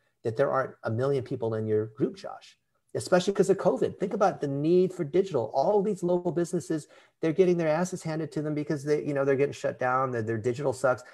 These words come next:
and they need more people who can serve them. And Josh is creating the,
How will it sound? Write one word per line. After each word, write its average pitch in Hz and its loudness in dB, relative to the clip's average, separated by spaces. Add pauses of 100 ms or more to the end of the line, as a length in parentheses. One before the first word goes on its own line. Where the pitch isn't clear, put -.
(180)
and 156 -2
they 190 6
need 151 -4 (320)
more 139 2
people 127 -2
who 120 -2
can 139 -8
serve 185 4
them. 101 -4
And 113 -6
Josh 107 -2
is 160 -6
creating 120 -2
the, 110 -4